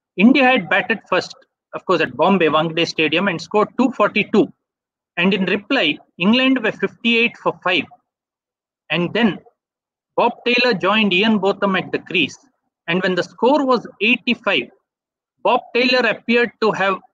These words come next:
sneaked a delivery from Kapil Dev to the wicketkeeper Syed Kirmani, and the umpire raised his finger. Taylor believed that he had not touched the ball with the bat, and seeing his doubts or body language of disapproval,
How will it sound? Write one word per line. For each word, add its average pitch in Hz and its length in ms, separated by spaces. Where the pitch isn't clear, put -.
sneaked - 380
a 170 80
delivery 226 440
from 208 260
Kapil 190 380
Dev 208 260
to 185 60
the 170 100
wicketkeeper 185 640
Syed 180 240
Kirmani, 165 400
and 165 100
the 180 60
umpire 226 460
raised 208 320
his 202 160
finger. 170 340
Taylor 277 280
believed 233 400
that 214 160
he 196 80
had 202 240
not 175 300
touched 190 220
the 190 60
ball 180 280
with 160 140
the 147 80
bat, 147 280
and 170 140
seeing 277 420
his 214 200
doubts 175 420
or 170 160
body 180 360
language 202 460
of 185 220
disapproval, 180 640